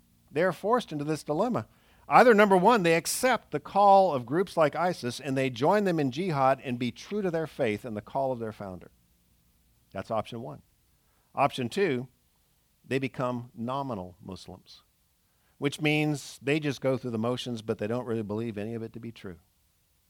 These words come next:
Or number three, they leave their faith. They leave Islam.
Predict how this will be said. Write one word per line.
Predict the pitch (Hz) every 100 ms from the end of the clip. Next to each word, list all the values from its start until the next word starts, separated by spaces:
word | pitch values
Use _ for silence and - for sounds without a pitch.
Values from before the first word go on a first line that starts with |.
| _ _ _ _ _ _ _ _ _ _ _ _ _ _ _ _
Or | 104
number | 123 117
three, | - 156 117 120 - _ _ _ _
they | - 110
leave | 107 123 98 98 - _ _ _ _ _ _ _ _ _
their | 101
faith. | - 92 85
They | 110 107
leave | 117 101
Islam. | - 92 87